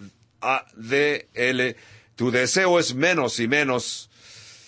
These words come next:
Cuando tú vences el deseo de ese tipo de comidas, en de verdad son advertencias que te trae a tu corazón y tendrás un corazón más saludable.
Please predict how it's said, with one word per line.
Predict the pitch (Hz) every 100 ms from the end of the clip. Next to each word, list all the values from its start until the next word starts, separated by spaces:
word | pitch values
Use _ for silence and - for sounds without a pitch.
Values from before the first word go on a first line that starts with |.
| - _ -
Cuando | 120 123 117 120 120 117
tú | 165 208
vences | 202 202 175 151
el | 143 120
deseo | 120 110 208 202
de | 143
ese | 151 143
tipo | 147 120
de | 120
comidas, | - 113 127 117 - - - -
en | 120
de | 113 117
verdad | 131 135 160
son | 151 160 156
advertencias | 131 120 113 160 165 151 131
que | -
te | 123 117
trae | - 151 156 139 117 110 - - - -
a | 113
tu | 113
corazón | 110 110 104 160 160
y |
tendrás | 113 131 143 143
un | 127
corazón | 123 120 131
más | 131 120
saludable. | 113 101 101 95 90